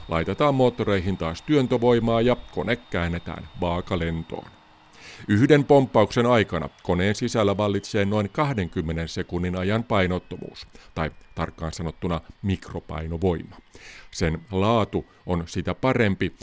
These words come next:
mitä paremmin konetta pystytään lentämään parabelin muotoista lentorataa pitkin. Ja laatu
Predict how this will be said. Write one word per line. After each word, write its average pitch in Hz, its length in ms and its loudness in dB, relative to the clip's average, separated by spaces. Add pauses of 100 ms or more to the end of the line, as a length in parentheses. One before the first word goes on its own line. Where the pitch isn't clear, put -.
(100)
mitä 101 200 -2
paremmin 113 500 0
konetta 123 400 2
pystytään 95 580 -2
lentämään 92 500 0
parabelin 85 600 0
muotoista 87 600 -4
lentorataa 95 640 -2
pitkin. - 500 -4 (380)
Ja 78 180 -2
laatu 95 440 0